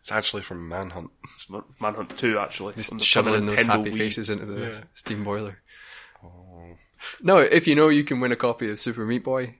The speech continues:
Speaker 3: Um, so you can get in touch with us at podcast at ozarian dot com. You can leave a comment on our SoundCloud page or our Facebook page or the blog post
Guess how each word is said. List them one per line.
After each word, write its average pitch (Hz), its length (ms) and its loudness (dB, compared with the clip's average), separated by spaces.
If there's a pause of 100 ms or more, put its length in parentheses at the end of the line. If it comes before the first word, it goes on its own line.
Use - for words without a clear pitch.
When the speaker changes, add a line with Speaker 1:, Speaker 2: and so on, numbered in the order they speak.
(140)
Speaker 3:
Um, 101 300 -2
so 104 460 -2
you 110 220 -4
can 110 200 -4
get 107 100 4
in 113 60 -2
touch 113 240 -2
with 113 100 -4
us - 320 0 (160)
at - 240 -4
podcast 120 600 0
at 110 140 2
ozarian 110 420 2
dot 104 160 -2
com. 127 280 0 (340)
You 107 120 -4
can 110 200 -4
leave 113 320 0
a - 60 -10
comment 123 480 -2
on 107 120 0
our 107 100 0
SoundCloud 131 640 2
page 139 340 -4
or 95 180 -6
our 107 60 -6
Facebook - 580 -4
page 139 480 -2
or 98 260 0
the 95 140 -10
blog 127 380 0
post - 500 -4